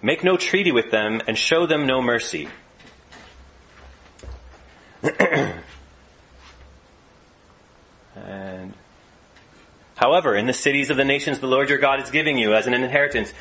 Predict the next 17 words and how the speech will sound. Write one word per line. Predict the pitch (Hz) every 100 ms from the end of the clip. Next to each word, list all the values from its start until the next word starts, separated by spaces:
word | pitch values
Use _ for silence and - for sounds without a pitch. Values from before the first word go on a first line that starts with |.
| -
do | -
not | 131 165 190
leave | 131 165 175
alive | 147 143 156 -
anything | 156 180 190 170 165 151
that | 135 127
breathes. | 117 104 82 67 - - - - - - - -
Completely | 139 - - 190 190 180
destroy | 147 131 - 98 85
them, | 80 85 131 - - - -
the | -
Hittites, | - 143 104 80 - - - -
Amorites, | 110 107 104 104 - - -
Canaanites, | - 110 101 98 95 - - - - - -
Perizzites, | - 101 95 92 92 - -
Hivites, | - 117 107 104 - - - - _ _ - - - - -
Jebusites, | 101 87 - 76 - -